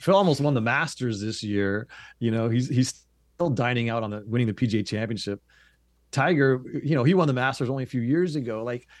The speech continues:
these guys refuse to see the stage. And then you get into the business r-, world, and yeah, I'm sure that that gave Tiger a little extra juice because he loves to tweak Phil. Um, they're sort of, they were frenemies,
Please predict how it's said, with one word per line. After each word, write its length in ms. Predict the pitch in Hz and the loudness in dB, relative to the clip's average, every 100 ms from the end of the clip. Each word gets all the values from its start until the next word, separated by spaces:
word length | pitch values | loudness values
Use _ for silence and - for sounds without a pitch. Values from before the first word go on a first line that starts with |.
| - | -4
these 160 | 185 | -2
guys 260 | 160 175 151 | 2 2 4
refuse 520 | 127 - 131 143 143 | 2 2 4 4 2
to 100 | - | -2
see 300 | 117 135 127 | -6 -2 0
the 160 | 117 117 | 0 -4
stage. 500 | - 131 151 123 - | -2 -2 0 -2 -4
And 160 | 120 | -4
then 340 | 139 170 143 135 - - _ _ - | -2 -2 -4 -6 -16 -20 _ _ -10
you 140 | 104 | -2
get 100 | 143 | 0
into 140 | 131 | 0
the 80 | 110 | -2
business 420 | 95 131 175 165 | 0 2 2 -2
r-, 160 | 113 120 127 | -4 -10 -12
world, 640 | 131 107 104 101 110 120 - | -8 -2 0 0 -2 -6 -6
and 340 | 113 113 117 | -4 -2 -4
yeah, 240 | 156 143 101 - - - | -2 -2 -4 -12 -20 -10
I'm 220 | 117 165 170 | -2 0 0
sure 260 | - 175 | 0 0
that 380 | 147 139 113 104 | 2 2 0 -6
that 240 | 117 139 | -4 -2
gave 180 | 123 135 | 0 0
Tiger 380 | 135 120 120 127 | 0 -4 -2 0
a 40 | |
little 180 | 123 123 | 0 0
extra 300 | 127 - 131 | -2 -4 -6
juice 380 | 107 127 160 - | -4 -2 -2 -4
because 380 | 95 113 104 - - - _ | -6 -4 -4 -8 -20 -20 _
he 140 | 127 | -2
loves 420 | 117 113 117 127 | 0 2 2 0
to 80 | - | -4
tweak 380 | 117 - 123 123 | -8 0 0 0
Phil. 600 | - 113 107 107 107 110 - - - _ - | -6 -2 0 0 -2 -6 -10 -20 -20 _ -10
Um, 560 | 98 95 95 95 95 - | -6 -6 -6 -8 -10 -10
they're 280 | 117 113 117 | -4 0 0
sort 240 | - 123 | 0 2
of, 260 | 131 127 120 | 2 0 -4
they 140 | 117 | -4
were 200 | 110 123 | 0 2
frenemies, 960 | 143 - 127 131 131 131 127 120 - - | 0 0 0 0 0 0 0 -4 -12 -18